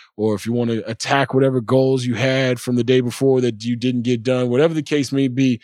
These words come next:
every single day is a gift. And at twenty-four years old,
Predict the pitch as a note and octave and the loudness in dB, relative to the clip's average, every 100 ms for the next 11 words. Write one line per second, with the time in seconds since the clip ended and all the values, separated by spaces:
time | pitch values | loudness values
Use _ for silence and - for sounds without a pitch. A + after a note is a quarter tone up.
0 | - - - C#3 D3 B2+ C#3+ B2+ C3 B2+ | -10 -14 -2 0 0 -2 -2 0 0 0
1 | A2+ G2+ G#2+ B2+ G2+ - - A2 A2 G#2+ | -2 -4 0 0 0 -6 -12 -2 0 0
2 | G#2 G#2 G2 - _ _ - G#2+ - - | 0 -2 -4 -10 _ _ -2 -2 -2 0
3 | D#3 C#3+ - D3+ C#3 C3+ A#2 B2+ A#2+ G#2+ | 2 2 2 2 2 0 0 0 2 0